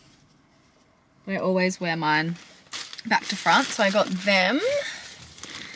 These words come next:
And then I got, I've always wanted this top as well to, like, throw on over the top of, like, swimmers and stuff.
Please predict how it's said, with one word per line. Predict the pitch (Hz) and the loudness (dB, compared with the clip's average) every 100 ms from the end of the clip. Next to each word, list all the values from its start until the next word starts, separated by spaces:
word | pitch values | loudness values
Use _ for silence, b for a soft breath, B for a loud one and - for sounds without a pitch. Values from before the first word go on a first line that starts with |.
| B - | B 2
And | 208 220 | 6 8
then | 208 196 196 | 8 8 6
I | 190 196 | 4 4
got, | 196 185 185 - | 6 8 8 6
I've | 196 185 | 0 2
always | 202 214 214 214 | 6 6 6 4
wanted | 196 185 | 4 4
this | 190 - | 2 0
top | - 190 - - | 4 4 4 0
as | 190 | 0
well | 180 170 175 330 | 4 6 6 6
to, | - - | 0 0
like, | 190 185 | 2 2
throw | - - 190 165 165 165 | -2 -4 2 6 6 6
on | 160 165 196 466 - - B B B - - - _ - | 4 4 2 0 -8 -16 B B B -8 -8 -8 _ -2
over | 190 175 | 0 0
the | 185 | -4
top | 190 185 | -4 -4
of, | 175 | 0
like, | 175 - | 2 2
swimmers | - 302 294 285 269 | 0 0 2 2 2
and | 269 | 0
stuff. | - 262 247 254 - - - - | 0 4 4 4 -6 -16 -16 -20